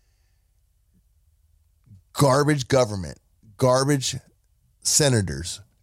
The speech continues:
garbage governors that are destroying, s-, well, mainly the blue states, to be honest with you. And if anybody here is on the left watching this, it's true. I'm sorry.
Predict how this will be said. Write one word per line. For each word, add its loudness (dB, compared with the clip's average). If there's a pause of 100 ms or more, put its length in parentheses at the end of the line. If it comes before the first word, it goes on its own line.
(140)
garbage 0
governors 0 (480)
that 4
are 2
destroying, 0
s-, -2 (280)
well, 2
mainly 0
the -2
blue -2
states, -8
to -12
be -8
honest -12
with -18
you. -16 (920)
And 4
if 2
anybody 4
here 4
is 0
on 2
the 0
left 0
watching 0
this, -2 (840)
it's 0
true. -2 (920)
I'm -2
sorry. 0